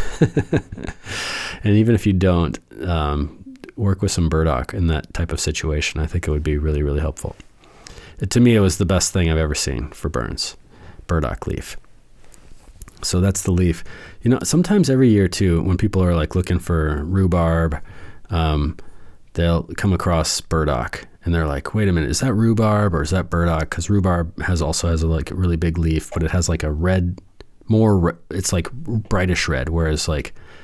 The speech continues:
burdock has, like, a purplish, um, undigested blood, lack of blood signature that moves through the, the midrib. And people will say, "I don't know if that's, isn't there, like, a poisonous lookalike to rhubarb? I'm not sure. I'm just gonna,"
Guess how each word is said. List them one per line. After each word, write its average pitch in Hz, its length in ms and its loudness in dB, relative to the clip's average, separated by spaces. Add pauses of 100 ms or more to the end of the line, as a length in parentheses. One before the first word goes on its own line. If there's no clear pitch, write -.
(160)
burdock 95 340 2
has, 85 200 0
like, 80 140 0
a 71 60 -4
purplish, - 1040 0 (500)
um, 69 480 -2 (240)
undigested 82 880 0
blood, 76 500 0
lack 78 300 -2
of 80 200 -4
blood 76 480 -2
signature 78 760 0
that - 160 -4
moves 82 340 0
through 80 160 0
the, 76 140 0 (340)
the - 240 -4
midrib. 76 480 0 (680)
And 95 100 -2
people 92 200 0
will 90 40 2
say, 87 180 -2
"I 120 160 2
don't 151 140 4
know 151 140 6
if 135 100 -2
that's, - 300 0 (720)
isn't 180 280 4
there, 180 180 6
like, 120 240 4
a 78 260 2 (280)
poisonous 110 520 2
lookalike 95 480 0
to 92 120 -2
rhubarb? 85 500 2
I'm 82 120 0
not 82 200 -2
sure. 73 280 -2
I'm 80 220 -2
just 80 200 -2
gonna," 73 280 -4